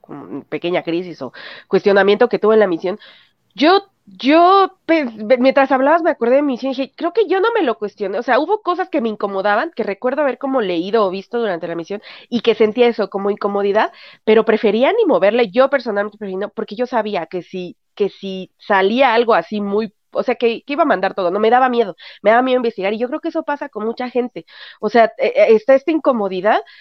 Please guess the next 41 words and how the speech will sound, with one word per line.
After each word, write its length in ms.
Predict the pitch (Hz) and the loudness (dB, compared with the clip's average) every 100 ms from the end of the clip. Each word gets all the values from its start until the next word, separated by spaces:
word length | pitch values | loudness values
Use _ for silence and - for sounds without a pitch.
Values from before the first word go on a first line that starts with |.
| - _ | -20 _
pero 220 | 233 240 | 2 4
mejor 360 | 233 220 - 392 | 2 0 2 2
no 140 | 381 | 4
le 120 | 403 339 | 2 2
muevo. 280 | 277 311 - | 0 0 0
A 120 | 214 | -2
mí 200 | 285 370 | -2 -4
personalmente 680 | - 302 254 226 233 233 262 | -4 -4 -4 -4 -2 -4 -4
me 120 | 269 196 | -4 -2
daba 220 | 180 214 | -2 -2
miedo 260 | 240 202 214 | -2 -4 -6
como 180 | 185 175 | -8 -8
decir, 180 | 180 180 | -8 -8
"Y 140 | 202 | -6
voy 160 | 196 302 | -2 0
a 60 | |
mandar 340 | 320 208 214 226 | 0 -2 -4 -2
todo 160 | 226 | -4
y 60 | 277 | -4
me 100 | 214 | -4
voy 140 | 226 | -4
a 60 | 381 | -4
regresar, 380 | 247 165 233 262 | -6 -6 -4 -4
¿y 60 | 220 | -4
qué 100 | 269 | -4
tal 160 | 370 | -2
si 100 | 339 | -2
no?". 120 | 220 | -2
O 40 | 262 | -2
sea, 140 | 240 | 0
sentía 400 | 233 220 262 320 | 0 0 0 -2
así 120 | 240 | -2
como 220 | - 240 190 | -4 -4 -2
que 80 | |
el 60 | 170 | 0
mundo 200 | 202 247 | 2 2
se 100 | 247 | 0
iba 100 | 247 | -2
a 20 | |
acabar, 300 | 202 165 202 | 0 0 0
¿no? 160 | 170 | -4